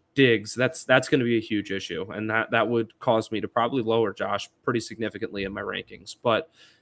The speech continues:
for right now, I'm not gonna overreact to, to June hype. I, I'm guessing it's just a ploy to either get a new contract or,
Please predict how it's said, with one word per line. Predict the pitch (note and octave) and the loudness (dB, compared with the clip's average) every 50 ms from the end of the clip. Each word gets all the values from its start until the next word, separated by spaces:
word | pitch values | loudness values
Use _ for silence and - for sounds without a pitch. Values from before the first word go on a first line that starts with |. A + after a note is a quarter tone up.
| _ _ _ _ _ _ | _ _ _ _ _ _
for | - C#3+ C#3 | 2 8 10
right | D3+ D#3+ C#3+ | 10 12 10
now, | C3+ C3 C3 B2+ B2 B2+ A2+ | 10 8 6 6 6 4 2
I'm | - - A#2+ B2 | 0 -2 -2 0
not | B2 A#2+ - | 0 0 0
gonna | - B2+ | 0 2
overreact | A#2+ B2 B2 A#2+ A#2+ A#2+ B2 A#2 A2+ A2+ A2+ A2 - | 4 4 4 2 2 2 4 6 6 6 4 2 -2
to, | - A#2 A2 - | -4 -4 -4 -4
to | - - B2+ A2 | -6 -6 -8 -8
June | - - B2 B2 A#2+ A2+ | -6 -4 -2 -2 -2 -2
hype. | A2 A2+ G#2+ G#2 A2 A2+ A2 - | -2 0 0 2 0 0 -2 -4
I, | A#2 G#2+ A2 | -4 -2 -2
I'm | A2 - A2+ A#2 | -2 -4 -4 -2
guessing | A2+ A#2+ A#2+ A#2+ - - A2+ A2 | 0 0 0 0 0 -2 -4 -4
it's | G#2+ - - | -4 -6 -8
just | A#2 A2+ - | -10 -10 -10
a | A2+ - | -12 -10
ploy | - A#2+ A#2 A2+ A2 A2 A2 G#2+ | -4 0 0 2 2 2 0 0
to | G#2+ G#2+ | 0 -2
either | G#2+ G#2+ G2+ G#2+ G#2 G#2 | -2 -2 0 -2 -2 0
get | - A2 G#2+ | 0 0 0
a | G#2+ G#2+ | 0 0
new | A2 A2+ A2 | -2 -2 -2
contract | - C3 C3 C3 B2+ A#2 - C3 A#2+ A#2 A#2 A2+ - - - | 0 2 2 2 2 2 2 2 4 4 4 2 0 -2 -4
or, | G#2 G2+ G2+ G2+ G2+ G2 | -4 0 0 0 0 -2